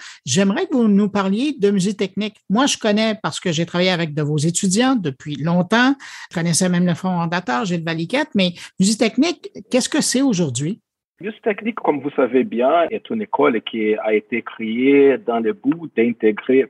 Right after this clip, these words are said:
Speaker 2: profondément les sons, la musique et la technologie. Et ça a, a, a été la conception de Gilles Valiquette. Elle est une école qui est, est née avec un,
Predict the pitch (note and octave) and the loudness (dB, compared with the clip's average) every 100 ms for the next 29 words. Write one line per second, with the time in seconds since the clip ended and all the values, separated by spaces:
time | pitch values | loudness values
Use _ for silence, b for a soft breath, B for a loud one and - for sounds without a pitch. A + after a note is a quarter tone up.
0 | _ - D3 F3+ - C3+ A2+ G2+ A2 - | _ -4 -2 -2 -2 -2 -2 -2 -4 -6
1 | _ - A#2 A2 - C#3 C#3+ B2 A2 G#2 | _ -10 -6 -4 -2 -2 0 0 -2 -4
2 | - C#3+ G#2 F#2+ - - - D#2 - - | -4 -4 -4 -8 -10 -14 -14 -16 -16 -20
3 | - - G#2+ G#2 B2+ C3 C3 B2 A2+ A2+ | -18 -4 -2 2 4 6 4 2 -2 -6
4 | A2 G2+ - G2+ G#2 - - C3 C3 B2+ | -6 -10 -10 -8 -8 -8 -4 -2 0 0
5 | A#2 A2+ A2+ - G#2+ _ C3+ C3 B2+ G2 | 0 -2 -4 -10 -14 _ -6 -4 -4 -6
6 | G2+ G2+ F#2 - D#2 - - _ _ - | -10 -12 -12 -10 -10 -12 -20 _ _ -2
7 | B2+ D#3+ F#3 E3+ - D#3 D3 C#3 - B2+ | 2 2 2 -2 0 2 2 0 -6 -4
8 | A#2 G#2+ A2+ A2 A#2 A#2 D3 D3 B2 B2+ | -4 -4 -4 2 2 4 4 4 2 2
9 | A#2+ - A#2 A2+ | 0 -2 -10 -10